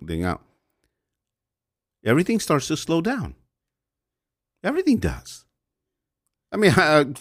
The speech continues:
when you turn forty, some of you, you know what I'm talking about. You turn forty, and all of a sudden, you know, you didn't go, you don't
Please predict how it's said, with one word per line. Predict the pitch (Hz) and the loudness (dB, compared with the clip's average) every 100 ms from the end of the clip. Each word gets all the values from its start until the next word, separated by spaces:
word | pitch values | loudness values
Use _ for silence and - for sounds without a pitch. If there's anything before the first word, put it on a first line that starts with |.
| - _ _ _ | -18 _ _ _
when | - 147 160 | 0 6 6
you | 190 | 6
turn | 226 202 | 4 2
forty, | - 185 269 247 90 | 4 8 8 8 2
some | 151 | 2
of | 170 | 4
you, | 175 165 156 131 123 | 6 6 4 2 -4
you | 151 208 | -8 0
know | 185 | 4
what | 160 | 4
I'm | 123 | 6
talking | 120 110 117 | 4 4 4
about. | 143 277 - _ _ _ _ _ - | 2 2 -8 _ _ _ _ _ -12
You | 214 | 2
turn | 226 180 | 4 6
forty, | 202 254 233 | 8 8 8
and | 165 | 6
all | 190 | 6
of | |
a | 165 | 6
sudden, | 214 247 180 175 _ _ _ _ _ | 4 4 4 0 _ _ _ _ _
you | 170 | 4
know, | 160 147 | 8 6
you | - 143 202 | 4 2 2
didn't | 233 220 | 2 4
go, | 190 160 | 4 6
you | 185 | 4
don't | 240 196 | 4 2